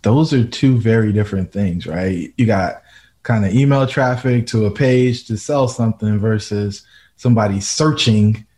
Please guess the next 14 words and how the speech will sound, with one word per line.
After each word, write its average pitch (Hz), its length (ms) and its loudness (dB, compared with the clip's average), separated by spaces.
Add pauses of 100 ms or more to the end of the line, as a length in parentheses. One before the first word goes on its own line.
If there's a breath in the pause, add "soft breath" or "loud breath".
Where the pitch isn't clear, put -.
(160)
and 113 140 4
then 117 120 4
they 113 100 4
get 107 160 0
to 104 160 0
a 98 60 0
page 98 400 0
and 101 160 6
eventually 107 420 2
you 101 120 4
sell 95 200 -2
them 95 140 -2
something. 98 420 -2
But 98 300 -4